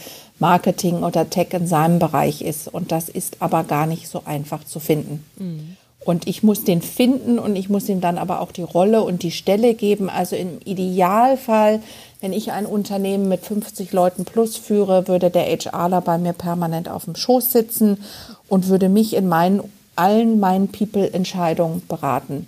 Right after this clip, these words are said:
Speaker 2: Ja.
Speaker 1: Ist das der richtige Marketingleiter? Ist das der richtige, hm, wen brauchen wir? Wo müssen wir es hin entwickeln? Etc.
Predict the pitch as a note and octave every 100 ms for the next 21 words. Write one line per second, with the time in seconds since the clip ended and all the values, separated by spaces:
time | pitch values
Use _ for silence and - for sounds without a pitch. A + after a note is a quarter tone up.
0 | - F3+ F3+ G#3 G#3 F#3+ F#3+ F#3 F3+ -
1 | C3 F#3+ A3+ A#3+ A3 A3+ G#3+ F#3+ F#3+ G3
2 | F3+ - E3+ - E3+ F3 - D#3+ E3 G3+
3 | A#3 A3 A3 - - _ F#3+ F3+ F3+ F3
4 | G3+ G#3+ G3 F#3+ F#3 F3 F3 D#3+ E3 -
5 | A3 A3 F#3+ F3+ F3+ F3 C#3+ D3+ D3+ E3+
6 | E3 E3 D3+ D#3